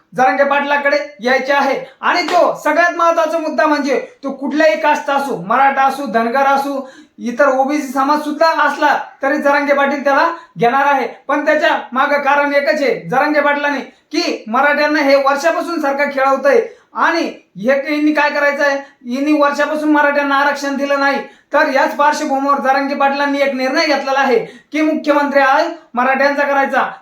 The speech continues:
किंवा इतर समाजाचा जरी असला तरी चालेल, पण मराठ्यांचा प्रामुख्याने करायचा. कारण की का-, मराठ्यांना आरक्षण हे स्वतः हे देऊ शकता,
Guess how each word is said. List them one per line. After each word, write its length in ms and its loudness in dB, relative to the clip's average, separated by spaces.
किंवा 480 0
इतर 240 0
समाजाचा 580 0
जरी 120 4
असला 180 0
तरी 180 0
चालेल, 260 0
पण 120 2
मराठ्यांचा 520 0
प्रामुख्याने 580 -2
करायचा. 240 0
कारण 400 0
की 380 -8
का-, 340 0
मराठ्यांना 480 0
आरक्षण 380 0
हे 180 0
स्वतः 540 -2
हे 400 2
देऊ 220 -2
शकता, 480 -2